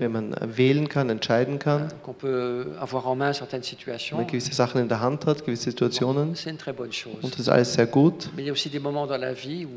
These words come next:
Speaker 1: Aber es gibt im Leben halt auch Momente,
Speaker 2: euh, notre liberté devra être différente.
Speaker 1: wo unsere Freiheit anders sein muss.
Speaker 2: Euh, non pas la liberté de contrôler, de
Speaker 1: Nicht die,
Speaker 2: changer.
Speaker 1: nicht die Freiheit zu verwandeln, zu kontrollieren,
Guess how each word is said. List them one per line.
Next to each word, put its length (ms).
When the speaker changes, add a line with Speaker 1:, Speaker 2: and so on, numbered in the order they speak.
Speaker 1:
Aber 120
es 100
gibt 220
im 80
Leben 200
halt 160
auch 200
Momente, 460
Speaker 2:
euh, 120
notre 220
liberté 400
devra 320
être 180
différente. 640
Speaker 1:
wo 80
unsere 260
Freiheit 340
anders 380
sein 300
muss. 460
Speaker 2:
Euh, 60
non 60
pas 140
la 80
liberté 480
de 80
contrôler, 680
de 180
Speaker 1:
Nicht 260
die, 140
Speaker 2:
changer. 240
Speaker 1:
nicht 200
die 40
Freiheit 460
zu 100
verwandeln, 640
zu 100
kontrollieren, 720